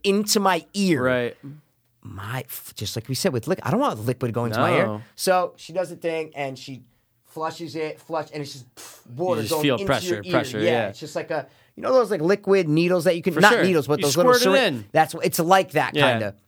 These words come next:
Speaker 1: But it's like a spray bottle they use, like, hydrochloride or whatever the fuck
Speaker 2: Yeah.
Speaker 1: it is. So she does it, right? And she looks back in the air. She's like, "All right, most of the wax is out." And I'm like, she's like, "How do you feel?" I go, "I feel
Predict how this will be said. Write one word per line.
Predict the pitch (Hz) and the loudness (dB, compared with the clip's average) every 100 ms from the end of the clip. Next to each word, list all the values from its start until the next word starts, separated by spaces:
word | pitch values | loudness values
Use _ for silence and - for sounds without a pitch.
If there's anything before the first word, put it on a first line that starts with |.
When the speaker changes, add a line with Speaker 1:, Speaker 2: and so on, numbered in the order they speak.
| _ | _
Speaker 1:
But | 139 | -2
it's | 147 | 0
like | |
a | 131 | -4
spray | - 151 | 0 2
bottle | 139 127 | 2 -2
they | 131 | -2
use, | 120 | -4
like, | 104 | 0
hydrochloride | 127 110 113 113 110 | 0 0 -2 -2 0
or | |
whatever | 107 101 | -2 -6
the | 92 | -6
fuck | 107 | -2
Speaker 2:
Yeah. | 127 | 0
Speaker 1:
it | 113 | 0
is. | 104 _ _ _ _ | -4 _ _ _ _
So | - 160 147 | -2 2 2
she | 127 131 | 2 0
does | 151 220 143 | 4 4 2
it, | 127 | -4
right? | 131 151 185 - - _ _ _ | 0 2 0 -4 -20 _ _ _
And | 127 | -2
she | 123 139 | -2 0
looks | 143 - | 0 2
back | 147 143 | 0 0
in | 143 | 0
the | 139 | 2
air. | 139 | 2
She's | 127 117 | 0 -2
like, | 120 - | -2 4
"All | 190 | 4
right, | 175 170 - _ _ _ _ _ _ - | 4 2 -4 _ _ _ _ _ _ 2
most | 151 170 180 | 4 4 2
of | |
the | 165 | 4
wax | 160 160 - | 4 2 0
is | 127 | 2
out." | 170 131 92 | 2 2 -2
And | 123 | -4
I'm | 123 | -2
like, | 123 110 | -2 -2
she's | 127 | -4
like, | 131 | -2
"How | 147 | 0
do | 147 | 0
you | |
feel?" | 135 131 | 0 0
I | |
go, | 120 | 0
"I | 113 | -2
feel | - 127 117 | -2 -2 -2